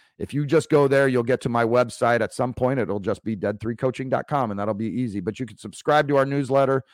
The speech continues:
um, there, and I appreciate that. It'll also be, I'll make that available on LinkedIn, so you don't have to memorize it. You can just click a link and end up on it as well.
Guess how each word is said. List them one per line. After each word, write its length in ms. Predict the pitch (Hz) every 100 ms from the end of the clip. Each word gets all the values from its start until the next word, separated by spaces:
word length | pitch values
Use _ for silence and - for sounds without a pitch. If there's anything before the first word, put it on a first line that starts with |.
| _ _ _
um, 320 | - 120 117 113
there, 340 | 131 135 131 - _ -
and 160 | 117
I 100 | 113
appreciate 560 | 104 - 139 - 139 110
that. 240 | 131 127
It'll 140 | 113 117
also 320 | 127 - 123
be, 340 | 110 123 123
I'll 140 | 113 104
make 280 | 110 123 -
that 120 | 117
available 420 | 104 120 120 117
on 180 | 117 113
LinkedIn, 420 | 117 113 170 160
so 100 | -
you 80 | 110
don't 160 | 120
have 140 | 120 113
to 80 | 113
memorize 480 | 123 127 127 127
it. 100 | 123
You 140 | 107 110
can 80 | 107
just 180 | 104
click 220 | - 113 95
a 40 |
link 280 | 113 113 107
and 100 | 104
end 160 | 107
up 140 | 110 -
on 180 | 110 113
it 120 | 107
as 120 | 101
well. 340 | 113 131 131